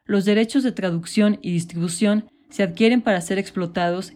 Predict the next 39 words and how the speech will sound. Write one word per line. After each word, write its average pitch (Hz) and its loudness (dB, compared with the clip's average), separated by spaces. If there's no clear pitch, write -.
en 180 -2
una 226 6
región 196 0
idiomática 180 -4
específica 196 -4
o 185 -2
en 180 0
determinados 180 -2
países. 135 -6
En 185 0
el 170 -2
caso 226 -2
del 220 0
español, 202 0
esto - -2
quiere 208 4
decir, 214 -2
por 160 -4
ejemplo, 190 0
que 196 -2
algunos 254 4
grupos 277 2
o 214 -6
consorcios 190 -6
editoriales 175 -4
compran 240 4
los 208 4
derechos 185 -4
para 170 -4
traducir 170 0
una 180 0
obra 190 4
y 165 -8
distribuirla 196 0
en 220 0
todos 240 0
los 240 -6
países 180 -6
hispanohablantes. 151 -8